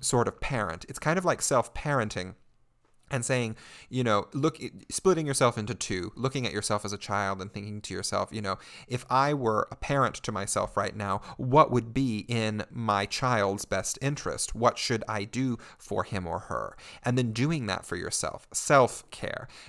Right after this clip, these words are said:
doing what is in your best interest. And it does take some intention and it does take a bit of thought sometimes. So it's important to make that distinction there. The other possible interpretation or meaning of the Six of Pentacles in reverse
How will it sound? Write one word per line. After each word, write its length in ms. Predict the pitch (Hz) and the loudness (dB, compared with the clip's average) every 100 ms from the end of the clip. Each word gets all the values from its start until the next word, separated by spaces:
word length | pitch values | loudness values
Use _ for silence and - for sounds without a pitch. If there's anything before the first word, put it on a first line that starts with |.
| - | -2
doing 340 | 123 156 151 | 2 2 4
what 180 | 139 135 | 2 4
is 120 | 113 | 4
in 140 | 117 110 | 2 0
your 140 | 101 | 0
best 320 | 98 95 - | 2 0 -2
interest. 640 | 92 80 - - - - - - | -6 -6 -8 -4 -4 -4 -8 -2
And 140 | 117 | 0
it 80 | 131 | 4
does 200 | 143 175 | 4 4
take 260 | - 160 | 0 0
some 180 | - 143 | -2 -4
intention 480 | 143 135 127 - 135 | -4 -2 -2 -4 -6
and 80 | 110 | -2
it 80 | 110 | 2
does 180 | 120 | 2
take 220 | - 127 117 | 2 -2 -2
a 40 | |
bit 140 | 104 | -4
of 60 | 101 | -4
thought 340 | - 170 - | 2 2 2
sometimes. 480 | - - - 50 - | -4 -8 -10 -12 -12
So 260 | - 95 - - - | -6 -6 -6 -10 -12
it's 120 | - | -6
important 340 | 101 107 160 123 | -2 2 2 0
to 80 | 123 | -2
make 220 | 104 - | 0 0
that 160 | 95 | -2
distinction 500 | - - 85 - 95 | -2 -6 -8 -10 -12
there. 220 | 92 - - _ _ _ _ - - - - 123 | -12 -14 -18 _ _ _ _ -20 -18 -16 -12 -4
The 160 | 127 | 0
other 160 | 143 156 | 2 2
possible 500 | - 135 - 120 110 | 4 2 2 0 0
interpretation 720 | 113 110 113 110 113 107 110 | -2 -6 -8 -6 -4 -4 -6
or 100 | 95 | -6
meaning 320 | 110 110 107 104 | -6 -6 -6 -8
of 100 | 110 | -6
the 60 | 110 | -4
Six 320 | - 110 - | -2 -2 -4
of 80 | - | -2
Pentacles 480 | 113 107 - 104 | -4 -2 -4 -4
in 100 | 101 | -4
reverse 360 | 101 107 107 - | -2 0 0 0